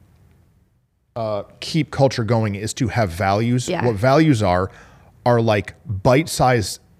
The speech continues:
Speaker 1: concepts
Speaker 2: Right.
Speaker 1: in a sentence form
Speaker 2: Yeah.
Speaker 1: that is easily rememberable and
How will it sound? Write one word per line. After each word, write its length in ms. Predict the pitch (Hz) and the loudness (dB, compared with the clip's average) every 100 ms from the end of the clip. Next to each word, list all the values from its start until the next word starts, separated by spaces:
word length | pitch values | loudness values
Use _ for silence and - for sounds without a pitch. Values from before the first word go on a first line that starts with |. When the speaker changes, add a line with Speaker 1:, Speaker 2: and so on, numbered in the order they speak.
| _ - | _ -10
Speaker 1:
concepts 840 | - 117 135 - 165 - - - | -4 -2 0 2 2 0 -10 -6
Speaker 2:
Right. 260 | 180 170 - | -2 -2 -2
Speaker 1:
in 100 | 156 | -2
a 60 | 123 | -2
sentence 560 | - 135 127 123 104 - | 0 0 0 0 -4 -4
form 440 | - 110 98 95 | 0 0 2 -2
Speaker 2:
Yeah. 300 | 92 160 - - | -2 -4 -4 -2
Speaker 1:
that 140 | 127 123 | 0 2
is 180 | 104 - _ | 0 -4 _
easily 480 | 151 143 139 139 139 | -2 0 2 2 2
rememberable 800 | 120 110 113 120 120 123 120 - - _ _ _ _ - | 2 2 2 2 4 4 2 0 -10 _ _ _ _ -6
and 340 | 131 117 107 | -2 -2 -2